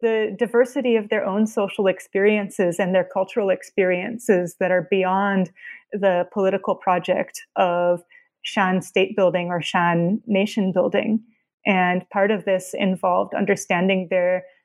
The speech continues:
nostalgia for Burmese popular culture, or,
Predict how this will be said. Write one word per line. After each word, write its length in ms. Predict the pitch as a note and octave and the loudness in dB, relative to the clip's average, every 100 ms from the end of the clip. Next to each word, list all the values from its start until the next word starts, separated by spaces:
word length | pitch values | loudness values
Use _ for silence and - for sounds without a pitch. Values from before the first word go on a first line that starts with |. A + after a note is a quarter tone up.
| _ | _
nostalgia 800 | G#3 G3+ - F3 G3+ A3+ F#3 F3+ F3+ | 0 0 0 0 0 0 -2 -2 -2
for 160 | F#3+ F3 | 0 2
Burmese 520 | - F#3 F#3 F#3+ F3+ - | 0 0 0 0 -2 -2
popular 460 | F3+ - F3+ F3 | -2 0 0 -2
culture, 560 | - A3 A3 - G3+ G3+ _ _ _ - | -2 -4 -2 -2 -2 -2 _ _ _ -6
or, 400 | G3+ F#3 F3+ | -2 0 -2